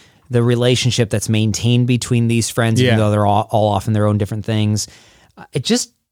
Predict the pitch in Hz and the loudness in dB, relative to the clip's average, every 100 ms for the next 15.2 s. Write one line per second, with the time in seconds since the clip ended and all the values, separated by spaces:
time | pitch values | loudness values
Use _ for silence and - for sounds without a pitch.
0 | _ _ _ - - 90 160 175 - 170 | _ _ _ -20 -14 -8 -2 -2 0 -6
1 | 208 147 226 - - 202 180 151 123 101 | -2 0 0 -2 0 2 2 2 0 -4
2 | - - 113 113 131 110 - 123 - 92 | -8 -4 -2 -2 -4 -6 -6 -6 -4 -6
3 | 87 - 95 87 101 233 202 143 156 135 | -8 -8 -6 -2 2 2 2 2 2 2
4 | 131 117 117 113 - 104 - 110 - - | 2 2 4 2 0 -2 -2 -4 -4 -10
5 | - - 123 104 - 90 101 71 87 - | -14 -10 -4 -2 0 0 -2 -4 -12 -2
6 | 180 156 143 202 139 90 _ - 127 147 | 0 0 0 0 0 -2 _ -12 -6 -2
7 | 165 120 135 151 127 113 110 123 117 113 | -2 0 0 2 2 2 0 0 2 2
8 | 104 107 - - 131 131 123 107 101 107 | 0 -2 -4 0 0 0 0 0 0 0
9 | 101 98 - - _ _ _ - 107 139 | 0 -4 -6 -16 _ _ _ -20 -2 0
10 | 151 160 135 123 131 107 113 110 113 107 | 2 2 2 0 -2 0 2 2 2 0
11 | 110 110 104 98 101 113 107 - 127 123 | 0 0 0 -2 -4 -4 -6 -2 0 2
12 | 113 113 92 104 101 98 - _ _ - | 0 0 0 0 0 -2 -8 _ _ -2
13 | 170 175 - 131 123 120 104 90 - 113 | 2 2 0 -2 -2 -2 -4 -6 -4 0
14 | 107 101 - 101 - - - 107 87 - | 0 0 -2 -4 -4 -10 -8 -8 -8 -8
15 | 95 90 | -8 -10